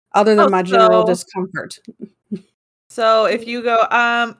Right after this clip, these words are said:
Speaker 2: I think I'm going to labor," in the middle of the recording, we're gonna say, "Okay, bye."
Speaker 1: Yeah. Or if I do
Speaker 2: Okay.
Speaker 1: this,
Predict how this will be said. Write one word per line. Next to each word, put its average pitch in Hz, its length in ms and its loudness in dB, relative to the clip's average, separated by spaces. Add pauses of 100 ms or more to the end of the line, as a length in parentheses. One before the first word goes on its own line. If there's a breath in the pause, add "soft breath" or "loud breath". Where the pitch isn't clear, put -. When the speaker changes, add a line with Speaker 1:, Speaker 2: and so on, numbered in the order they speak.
(140)
Speaker 2:
I 247 80 -18
think 370 180 -12
I'm 466 80 -12
going 427 240 -4
to 370 100 -6
labor," 254 640 -4 (200)
in 202 80 -8
the 202 80 -8
middle 208 200 0
of 196 120 -6
the 196 100 -4
recording, 190 520 -2
we're 202 120 -6
gonna 202 160 -6
say, 185 180 -4
"Okay, 196 200 -10 (200)
bye." 622 520 -2 (800)
Speaker 1:
Yeah. 202 300 0 (260)
Or 233 140 4
if 240 120 2
I 226 80 4
do 226 120 0
Speaker 2:
Okay. 220 60 0
Speaker 1:
this, 208 300 -4